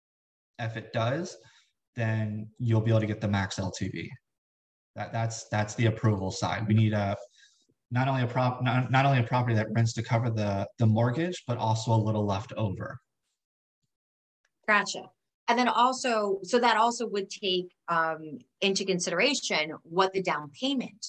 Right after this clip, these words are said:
Speaker 2: somebody would be making would be, right?
Speaker 1: Correct. Yeah, because if somebody has a property that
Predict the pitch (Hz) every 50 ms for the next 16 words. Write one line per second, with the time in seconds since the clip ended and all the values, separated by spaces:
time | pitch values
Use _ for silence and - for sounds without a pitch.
0 | - _ - - 185 170 147 143 147 147 143 143 - 147 143 139 143 139 139 -
1 | 131 127 131 131 135 127 123 139 - - - _ _ _ _ 156 151 147 160 175
2 | 135 117 110 - - - - - - _ - 127 123 113 101 98 101 113 113 -
3 | 123 113 113 - - 135 135 139 139 131 135 120 113 117 117 113 113 110 - 92
4 | 113 - - 120 123 120 117 131 123 110 107 101 104 101 104 107